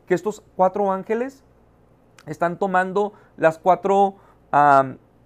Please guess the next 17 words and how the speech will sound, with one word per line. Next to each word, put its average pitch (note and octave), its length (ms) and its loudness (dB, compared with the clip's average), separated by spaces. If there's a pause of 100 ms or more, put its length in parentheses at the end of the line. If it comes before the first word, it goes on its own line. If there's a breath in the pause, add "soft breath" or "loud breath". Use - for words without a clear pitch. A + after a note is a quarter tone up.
(260)
los E3 200 -2
cuatro F3 360 0
ángulos G#3+ 640 -2 (140)
de D#3+ 80 -2
la C#3+ 180 -2
tierra, C3 400 -8 (160)
es C#3+ 100 -8
decir, E3+ 360 -8
están D#3 320 -6
en F3+ 80 -6
los E3 160 -10
cuatro F3 340 -2
ángulos, D3 340 -4
norte, E3 420 -4
sur, F3 400 -4
este, D#3+ 320 -8
oeste, D3 480 -6